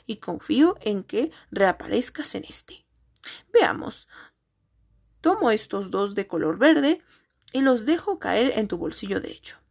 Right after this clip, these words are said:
Recuerda con suma atención que, en que, en qué bolsillo están los verdes. B por verde y D por derecho.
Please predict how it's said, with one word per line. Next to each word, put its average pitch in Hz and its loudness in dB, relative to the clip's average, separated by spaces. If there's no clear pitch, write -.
Recuerda 185 0
con 196 -8
suma 269 2
atención 294 -2
que, 208 2
en 220 2
que, 208 0
en 226 -2
qué - 2
bolsillo 285 4
están 240 0
los 214 0
verdes. - -8
B 294 2
por 202 2
verde 330 2
y 220 -4
D 285 2
por 247 4
derecho. 226 -2